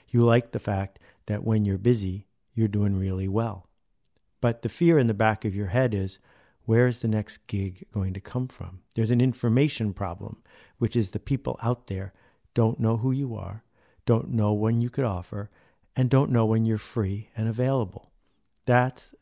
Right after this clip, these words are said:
the seduction of Uber. Uber offers people who can drive all of those things. They brought the customers. And what about if you're a customer?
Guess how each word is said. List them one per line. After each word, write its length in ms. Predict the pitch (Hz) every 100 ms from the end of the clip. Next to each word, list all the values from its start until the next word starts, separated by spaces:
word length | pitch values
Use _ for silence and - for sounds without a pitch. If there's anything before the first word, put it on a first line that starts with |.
| _ -
the 140 | 123
seduction 520 | - 117 98 - 113
of 120 | 107
Uber. 380 | 127 165 104 92 _ _ _ _ _ _ _
Uber 440 | 151 175 127 117 -
offers 500 | 113 135 135 120 107
people 600 | - 101 - 120 143 _ _ _ _
who 140 | -
can 200 | 123 107
drive 560 | 95 113 95 82 123 - _ _ _ _ _ _ _
all 300 | 127 131 139
of 180 | 123 117
those 260 | 110 107 -
things. 400 | 147 135 117 123 _ _ _ _
They 160 | 113 117
brought 420 | 117 107 95 -
the 120 | 117
customers. 680 | 110 127 123 - 107 107 - _ _ _ _ _ _ _
And 80 | 131
what 120 | 143
about 200 | 170 160
if 100 | 151
you're 140 | 160 147
a 60 |
customer? 580 | 139 160 156 - 107 101